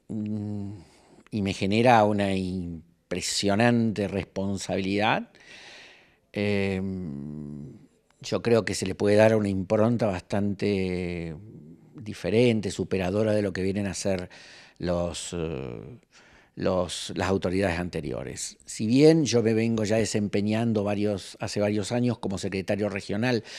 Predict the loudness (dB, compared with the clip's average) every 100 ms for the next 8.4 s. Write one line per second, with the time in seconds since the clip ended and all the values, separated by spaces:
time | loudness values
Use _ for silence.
0 | -14 -8 -2 2 2 0 0 0 2 2
1 | 2 -4 -2 2 2 2 4 4 2 0
2 | 0 0 0 -2 2 6 6 6 0 -4
3 | -12 -18 -18 -6 0 4 6 6 6 4
4 | 4 2 4 4 2 4 4 4 2 0
5 | -2 -2 -2 -2 -2 0 -2 0 -2 -4
6 | -6 -8 -12 -6 -2 -2 -2 -4 -2 -2
7 | -2 -6 -2 0 0 -2 0 4 4 2
8 | -2 -2 -2